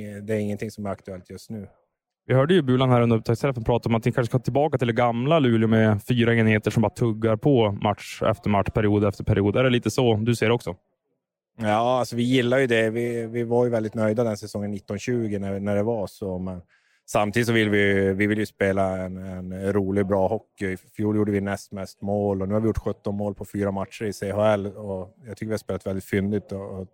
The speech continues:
Speaker 1: trevligt anfallsspel, så att vi ska nog försöka, försöka göra det också, men, men, men helt klart så ska vi vara jobbiga att möta samtidigt.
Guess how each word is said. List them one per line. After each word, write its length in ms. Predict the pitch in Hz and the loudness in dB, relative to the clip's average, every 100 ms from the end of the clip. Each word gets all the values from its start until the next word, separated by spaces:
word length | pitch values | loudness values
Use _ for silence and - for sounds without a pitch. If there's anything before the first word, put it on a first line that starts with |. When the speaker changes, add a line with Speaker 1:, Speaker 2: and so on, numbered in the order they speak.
| - | -4
Speaker 1:
trevligt 320 | 101 101 - | -2 0 0
anfallsspel, 720 | 92 92 98 - - 101 92 | -2 -4 -8 -6 -2 -2 -2
så 140 | - 95 | -6 -10
att 120 | 87 _ _ _ _ _ _ - | -10 _ _ _ _ _ _ -10
vi 60 | 117 | -2
ska 120 | 135 | 0
nog 80 | 127 | 2
försöka, 720 | 135 120 - 113 107 107 107 | 2 0 2 4 4 0 -4
försöka 280 | - 110 110 | -4 -2 0
göra 180 | 104 | 0
det 160 | 104 113 | 0 -4
också, 360 | 113 - - 90 | -6 -10 -18 -14
men, 460 | 95 95 98 98 | -12 -12 -12 -12
men, 300 | 101 98 98 - 131 | -10 -12 -14 -14 -4
men 140 | 117 | -2
helt 200 | 127 117 | 0 2
klart 240 | 147 131 | 2 2
så 80 | 123 | 0
ska 140 | - 110 | -4 -2
vi 60 | |
vara 140 | 107 104 | 0 0
jobbiga 320 | 98 98 101 | -2 -2 -2
att 60 | |
möta 320 | 101 98 - 120 | -2 -6 -6 -8
samtidigt. 580 | 104 95 117 107 98 | -8 -8 -8 -10 -12